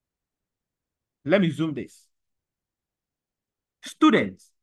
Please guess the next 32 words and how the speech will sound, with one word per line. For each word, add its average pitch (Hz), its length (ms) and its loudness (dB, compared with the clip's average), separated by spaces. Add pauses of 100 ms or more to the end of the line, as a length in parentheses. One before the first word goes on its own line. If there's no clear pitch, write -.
(120)
are 165 180 4
supposed 208 480 -2
to 156 60 -8
see 185 260 -6
this, 135 260 -8
submit 208 540 -4
a 151 120 -8
new 185 240 -2
item 147 460 -6
to 127 100 -10
this 160 200 -6
collection 127 420 -8
before 156 420 0
they 196 120 0
can 139 240 -4
proceed 180 520 -4 (160)
to 139 100 -12
submit 143 460 -2
their 110 180 -6
work. 101 180 -14 (580)
If 160 160 -2
you 175 80 2
don't 262 200 2
see 233 140 -4
this 196 240 0
link, 165 280 -4 (300)
it 202 220 4
means 277 480 6
that 131 260 0 (1200)
you 285 200 4
have 165 260 4
clicked 170 320 -2